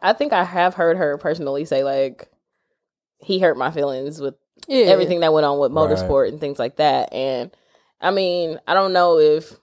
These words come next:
Speaker 1: like, for me, I'm like, I don't know if Quavo, like, if he playing or if he trying to stick up for his quote-unquote sister Cardi or,
Speaker 2: Yeah.
Speaker 1: you know, all the B S that Nicki has surrounded around
Speaker 2: Yeah.
Speaker 1: Migos and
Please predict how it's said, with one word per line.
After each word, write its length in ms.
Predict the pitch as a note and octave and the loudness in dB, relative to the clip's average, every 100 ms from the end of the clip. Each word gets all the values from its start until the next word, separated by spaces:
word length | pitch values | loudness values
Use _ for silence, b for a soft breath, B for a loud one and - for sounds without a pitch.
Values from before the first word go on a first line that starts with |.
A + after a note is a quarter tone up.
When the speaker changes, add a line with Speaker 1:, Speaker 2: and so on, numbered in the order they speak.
| _ _ _ _ - | _ _ _ _ -12
Speaker 1:
like, 200 | C#3+ D3 | -8 -8
for 80 | F#3 | -6
me, 140 | B3 | -2
I'm 100 | A#3 G#3+ | -2 -2
like, 140 | C#3 | -4
I 40 | |
don't 200 | F#3 C4+ | -4 -4
know 180 | G3+ D#3+ | 0 0
if 100 | D#3 | 0
Quavo, 540 | F3 D3+ C#3+ C#3 C3+ C3 | 0 0 0 0 -4 -6
like, 160 | C3 | -6
if 100 | A2+ | -6
he 100 | E3 | -12
playing 540 | - A#3 A#3+ A#3 A3 F#3+ | -4 0 2 2 2 2
or 200 | D3+ D3 | 2 2
if 80 | |
he 480 | G3 E3+ D#3 D#3 D3 b b - | 0 -8 -6 -8 -10 b b -10
trying 160 | D3 | -8
to 40 | D#3 | -8
stick 200 | D3+ C#3 | -6 -2
up 120 | C#3+ | -2
for 100 | E3+ | -2
his 280 | D3 D3 - _ - | -4 -4 -10 _ -4
quote-unquote 500 | F#3+ D3 D#3+ D#3 - | 0 0 0 -4 -4
sister 280 | E3 - | -8 -10
Cardi 640 | C#3 C4+ B3+ B3 B3 A#3 A3 | -4 2 2 2 -2 -6 -2
or, 400 | E3 D3+ C#3 C#3+ - | 0 2 0 -4 -8
Speaker 2:
Yeah. 300 | D#3+ C#3+ G3 - | -6 -6 -8 -8
Speaker 1:
you 120 | G#3+ | -2
know, 220 | G3 D#3+ | 0 0
all 240 | - F#3 G3+ | 2 2 4
the 140 | F#3 | 2
B 300 | D#3 D#3 F3+ | -2 -4 0
S 120 | E3+ | 0
that 420 | E3+ D3 C#3 A#2 - | 0 -2 -2 -2 -8
Nicki 340 | E3+ F3 E3+ | -10 -8 -6
has 300 | F3 C#3+ C#3 | -4 -2 -2
surrounded 680 | D#3+ C#3+ E3+ E3 D#3+ C#3+ - | -6 -4 -2 0 0 0 -2
around 640 | D3 D3+ D3+ C#3+ C#3 C#3+ - _ - _ _ _ | -4 -4 -4 -4 -6 -12 -18 _ -20 _ _ _
Speaker 2:
Yeah. 180 | B2+ F3 F3+ | -4 -2 2
Speaker 1:
Migos 420 | E3 C#3+ D3 - | 2 2 -2 -6
and 460 | D#3+ D3+ C3+ C3 | -6 -6 -6 -10